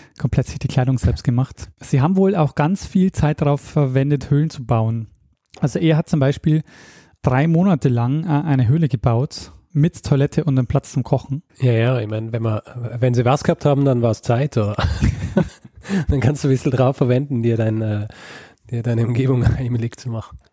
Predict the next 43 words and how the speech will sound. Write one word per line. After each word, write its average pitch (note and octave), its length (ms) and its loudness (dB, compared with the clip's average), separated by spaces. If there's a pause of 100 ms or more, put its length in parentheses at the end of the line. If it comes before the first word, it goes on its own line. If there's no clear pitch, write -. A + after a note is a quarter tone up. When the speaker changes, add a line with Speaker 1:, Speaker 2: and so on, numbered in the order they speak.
(120)
Speaker 1:
Und C3+ 80 4
jetzt C#3 160 2
haben F#3+ 220 0
unterschiedliche F3+ 520 2
Narrat-, C#3+ 360 2
äh, C#3 300 2
unterschiedliche D#3 600 2
Soldaten C3 580 0
haben C#3 100 2
unterschiedliche D#3 560 -2
Narrative. B2 720 0 (420)
Und, B2+ 320 -2
ähm, B2+ 460 2
ihn D#3+ 180 4
habe D#3+ 120 2
ich - 60 -2
deshalb E3+ 280 0
ausgewählt, C#3+ 500 0
weil C#3 140 2
er C#3+ 200 4
hat, - 200 0
ähm, C3+ 540 0 (180)
ein D#3 300 0
Narrativ, D3+ 560 0
das, - 420 -4
ähm, C#3+ 560 0
sehr C#3+ 240 -2
präsent - 500 -2
ist, F3 140 0
nämlich D3 320 2 (260)
bei D3 100 2
ihm C#3 120 2
ist C#3+ 120 0
es - 80 0
die F3 200 0
Ehre. A2+ 340 2 (140)
Er D3 160 4
hält D#3 180 2
es D#3 120 0
für - 160 -2
unehrenhaft, D3 760 2
zurückzukehren. A2 1000 -2
Speaker 2:
Ja. A2+ 220 -4